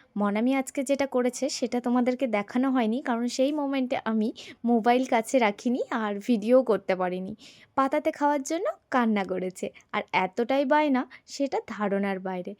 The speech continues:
তো এই দেখো শেষ পর্যন্ত ওই জিতেছে, আর ও দেখো পাতাতেই খাচ্ছে, আর ওর মনি ওকে খাইয়ে দিচ্ছে। তো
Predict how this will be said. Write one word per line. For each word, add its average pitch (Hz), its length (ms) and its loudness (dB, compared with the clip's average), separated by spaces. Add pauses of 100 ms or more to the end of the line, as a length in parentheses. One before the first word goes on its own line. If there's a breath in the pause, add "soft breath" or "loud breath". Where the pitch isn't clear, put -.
(240 soft breath)
তো 233 60 -4
এই 226 100 2
দেখো 220 360 -2
শেষ - 320 -4
পর্যন্ত 269 420 0 (140)
ওই 247 200 4
জিতেছে, 247 520 0 (440 soft breath)
আর 190 400 -2 (400 loud breath)
ও 214 100 0
দেখো 202 300 0 (180)
পাতাতেই 214 480 2
খাচ্ছে, - 500 -2
আর 208 200 -2
ওর 208 100 0
মনি 214 400 2
ওকে 269 240 0 (320 loud breath)
খাইয়ে 208 420 2
দিচ্ছে। 185 460 -6 (640 loud breath)
তো - 100 4